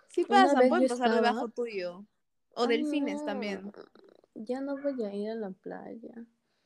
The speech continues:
Speaker 2: Un
Speaker 1: Pero
Speaker 2: día
Speaker 1: tú
Speaker 2: yo estaba nadando. No, escúchame, yo estaba
Speaker 1: <laughs>
Speaker 2: nadando
Speaker 1: Tú
Speaker 2: en el
Speaker 1: te
Speaker 2: mar.
Speaker 1: metes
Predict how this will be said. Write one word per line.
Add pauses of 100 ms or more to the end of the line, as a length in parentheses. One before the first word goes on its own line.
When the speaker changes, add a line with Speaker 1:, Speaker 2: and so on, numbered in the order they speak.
(560)
Speaker 2:
Un
Speaker 1:
Pero
Speaker 2:
día
Speaker 1:
tú
Speaker 2:
yo
estaba
nadando. (120)
No,
escúchame,
yo
estaba
Speaker 1:
<laughs>
Speaker 2:
nadando
Speaker 1:
Tú
Speaker 2:
en
el
Speaker 1:
te
Speaker 2:
mar.
Speaker 1:
metes